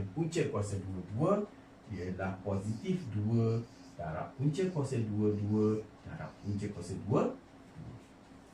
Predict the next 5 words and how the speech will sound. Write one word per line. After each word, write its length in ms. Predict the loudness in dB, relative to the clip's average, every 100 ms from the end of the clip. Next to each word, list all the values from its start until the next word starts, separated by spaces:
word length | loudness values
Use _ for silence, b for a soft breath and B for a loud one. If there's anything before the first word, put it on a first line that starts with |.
| -20 -20 -20 -20 -20 -20 -20 -20 -20 -20 -20 -18 -12
Jadi 120 | -10
satu, 480 | -6 -4 0 0 0 -4 -16 -12
dua, 320 | -8 -2 0 0 -2
tiga, 320 | -6 0 2 2 -2 -10
empat. 320 | -12 -14